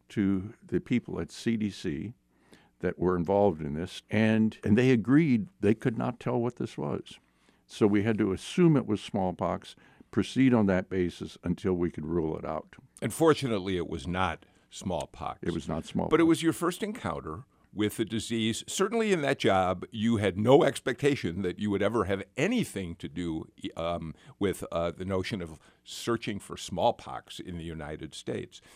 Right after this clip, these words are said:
Speaker 2: And then the same thing happened in your next assignment, right? In, I think, nineteen sixty-three, you were on temporary assignment as a doctor for the Peace Corps in India. Again, you weren't going there to deal with smallpox,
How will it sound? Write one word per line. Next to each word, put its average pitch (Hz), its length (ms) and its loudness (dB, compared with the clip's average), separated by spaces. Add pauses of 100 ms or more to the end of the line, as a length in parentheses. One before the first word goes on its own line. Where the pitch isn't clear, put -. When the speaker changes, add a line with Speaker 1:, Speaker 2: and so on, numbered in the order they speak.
(140)
Speaker 2:
And 185 140 0
then 262 100 2
the 277 80 -2
same 185 220 -2
thing 160 160 -4
happened 139 320 -2
in 113 140 -4
your 104 160 -2
next 156 360 -4
assignment, 80 580 -10
right? 113 380 0 (220)
In, 113 340 -2 (260)
I 113 60 -10
think, 135 220 -4
nineteen 139 420 -2
sixty-three, 131 880 -4 (160)
you 165 180 -2
were 156 160 10
on 170 160 8
temporary 190 580 2
assignment 120 540 0
as 101 240 -2
a 92 120 -4
doctor 107 600 -2
for - 280 -8
the - 140 -8
Peace - 640 -10
Corps 87 560 -6 (120)
in 95 300 -4
India. 92 500 -6
Again, 123 520 2 (260)
you 131 140 0
weren't 208 260 -2
going 120 360 2
there 90 320 -4
to - 160 -10
deal 90 280 -6
with 90 140 -10
smallpox, 90 720 -8